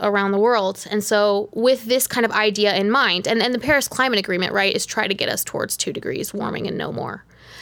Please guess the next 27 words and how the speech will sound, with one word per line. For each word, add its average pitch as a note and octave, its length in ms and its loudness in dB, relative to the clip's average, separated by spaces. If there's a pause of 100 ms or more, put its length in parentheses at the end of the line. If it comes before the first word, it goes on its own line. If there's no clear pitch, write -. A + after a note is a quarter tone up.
(240)
So A#3 500 2
the A#3 160 0
Intergovernmental A#3 600 2
Panel G3 320 0
on F#3 160 -2
Climate C4+ 300 0
Change G3 320 -4
was G#3 180 -4
asked - 380 -2
to G#3 80 0
study G3+ 360 2
what G3+ 180 2
it - 60 -2
would G3 140 -2
take F#3+ 400 -2 (380)
to A#3 120 2
get F#3+ 200 2
down G3 200 2
to G3 60 2
one F#3+ 220 0
point F#3 280 -2
five. - 640 -2
If, - 320 -2
if G#3+ 220 -2
we A#3+ 120 2
wanted A#3 360 2
to G3+ 440 2